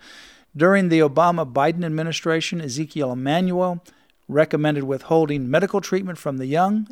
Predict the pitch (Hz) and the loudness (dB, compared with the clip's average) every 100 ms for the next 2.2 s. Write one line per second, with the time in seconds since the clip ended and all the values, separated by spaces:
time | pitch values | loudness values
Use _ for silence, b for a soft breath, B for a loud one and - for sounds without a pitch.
0 | - 156 175 180 175 - 175 170 170 170 | -2 0 0 -2 -4 -2 0 0 -2 -6
1 | - _ 156 151 143 131 - 151 165 240 | -10 _ -2 -2 0 -4 -4 -2 0 2
2 | 254 | 0